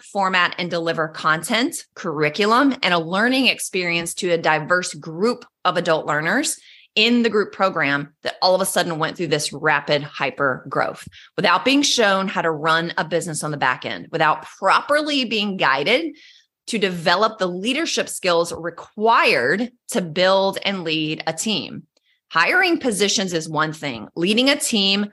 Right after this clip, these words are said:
who is on fire, who every person on the team has a purpose and they know what that purpose is. They feel like they have a purpose and they all believe in your vision as much as you do.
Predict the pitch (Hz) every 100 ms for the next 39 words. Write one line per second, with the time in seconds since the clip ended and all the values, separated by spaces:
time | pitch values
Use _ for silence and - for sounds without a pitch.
0 | _ 208 185 170 147 147 - 143 147 151
1 | 240 311 _ _ _ _ 190 180 - _
2 | _ - 233 226 277 - 226 - 214 185
3 | 185 - 196 196 - 180 170 - 151 -
4 | - 160 180 214 - 185 165 151 147 _
5 | 165 170 180 220 277 285 190 156 165 147
6 | 156 160 170 170 147 - 226 254 330 190
7 | 170 185 147 143 - 127 165 202 - _
8 | _ _ - 240 294 311 269 - 220 226
9 | 226 226 214 208 190 185 180 185 170 196
10 | 214 196 175 170 165 156 156 170 226 254
11 | 233